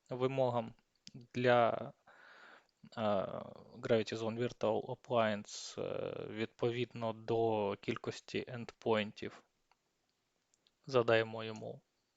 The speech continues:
параметри та імпортуємо, е, цей образ диску, який ми вже завантажили. На ньому знаходиться вже налаштована Ubuntu двадцять нуль чотири L T S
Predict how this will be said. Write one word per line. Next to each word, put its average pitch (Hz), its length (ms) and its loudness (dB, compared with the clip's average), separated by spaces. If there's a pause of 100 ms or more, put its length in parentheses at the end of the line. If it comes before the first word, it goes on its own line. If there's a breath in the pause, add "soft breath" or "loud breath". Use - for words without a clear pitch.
(260)
параметри 156 680 4 (600 loud breath)
та 165 280 8
імпортуємо, 127 880 0 (380)
е, 101 280 -4
цей 127 420 0 (100)
образ 107 480 0
диску, 120 360 -2
який 139 300 -2
ми 120 180 -4
вже 113 260 0
завантажили. 107 760 0
На 107 120 -6
ньому 127 380 -6 (360 loud breath)
знаходиться 113 840 -2
вже 113 360 -2
налаштована 107 600 -2
Ubuntu 110 420 -6
двадцять 107 360 0
нуль 110 160 -6
чотири 113 380 -2
L 117 120 -4
T 160 220 0
S 190 200 -4